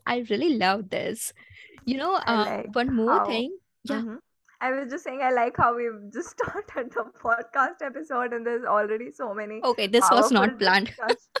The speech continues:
Speaker 2: yes, it was not planned at all. And they can already, like, if you're listening, you can see how, like, powerfully the podcast is starting. I really like that.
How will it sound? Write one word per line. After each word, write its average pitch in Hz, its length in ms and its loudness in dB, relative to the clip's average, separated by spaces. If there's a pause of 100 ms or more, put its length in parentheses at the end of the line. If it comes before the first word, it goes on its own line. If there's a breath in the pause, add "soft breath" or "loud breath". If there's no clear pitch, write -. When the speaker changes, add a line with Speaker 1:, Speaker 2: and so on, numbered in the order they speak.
(140)
Speaker 2:
yes, 262 380 -2
it 320 100 -8
was 302 160 -8
not 269 300 -2
planned 240 260 -4
at 214 360 2
all. 202 260 2
And 220 220 -6
they 233 80 0
can 247 160 -4
already, 226 400 0
like, 214 180 -4 (140)
if 220 180 -2
you're 226 160 0
listening, 226 420 -6
you 208 100 -4
can 208 220 -10
see 208 240 -6
how, 247 540 4 (140)
like, 214 280 -6 (140)
powerfully 254 600 0
the 403 160 -10 (100)
podcast 240 460 -2
is 233 140 -12
starting. 240 440 -8
I 247 80 -6
really 196 300 -6
like 190 220 -10
that. - 180 -12